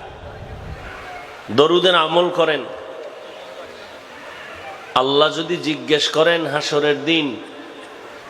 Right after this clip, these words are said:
যে বান্দা, তুই জীবনে যত পাপ করছো সব মাফ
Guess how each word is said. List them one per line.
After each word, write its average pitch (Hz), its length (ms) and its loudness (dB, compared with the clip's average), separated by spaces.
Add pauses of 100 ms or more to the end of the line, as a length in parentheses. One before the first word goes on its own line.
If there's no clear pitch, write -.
(140)
যে 147 200 6
বান্দা, 127 560 4 (1300)
তুই 120 120 6
জীবনে 156 520 6
যত 170 400 2 (140)
পাপ 160 220 6 (160)
করছো 123 400 0
সব 143 360 2
মাফ 135 200 6